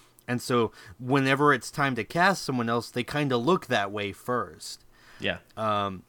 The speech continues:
Speaker 1: which is great, 'cause, like, even, um, and he'll be introduced at some point. I haven't seen all the episodes, um,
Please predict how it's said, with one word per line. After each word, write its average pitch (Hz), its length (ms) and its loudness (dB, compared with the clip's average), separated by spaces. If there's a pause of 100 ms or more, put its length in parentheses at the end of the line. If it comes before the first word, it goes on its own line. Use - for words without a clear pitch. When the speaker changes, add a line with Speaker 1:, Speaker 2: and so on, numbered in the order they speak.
Speaker 1:
which 139 220 -8
is 139 40 -8
great, 190 160 2
'cause, 147 140 0
like, 160 180 4
even, 180 300 2
um, 127 400 2 (560)
and 127 140 -2
he'll 160 120 2
be 156 140 2
introduced 127 520 -2
at 110 160 -8
some 123 220 -2
point. 110 400 -6
I 110 120 0
haven't 110 240 -4 (320)
seen 120 240 -6
all 113 100 -2
the 110 100 0
episodes, 107 480 -6 (560)
um, 98 460 0